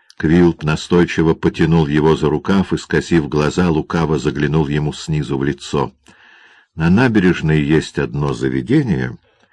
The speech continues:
где подают такой джин с кидом, по-видимому, контрабандный, но это между нами,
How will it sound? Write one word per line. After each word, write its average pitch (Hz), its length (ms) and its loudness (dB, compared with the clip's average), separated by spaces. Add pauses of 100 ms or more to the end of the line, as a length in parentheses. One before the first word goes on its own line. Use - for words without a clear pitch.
(480)
где 78 240 0
подают 82 760 2 (760)
такой 117 640 2
джин 90 640 0 (1120)
с - 180 -18
кидом, 80 420 0 (840)
по-видимому, 69 640 -2
контрабандный, 69 1000 -4 (380)
но 67 100 -10
это 65 200 -6
между 65 320 -6
нами, 90 320 2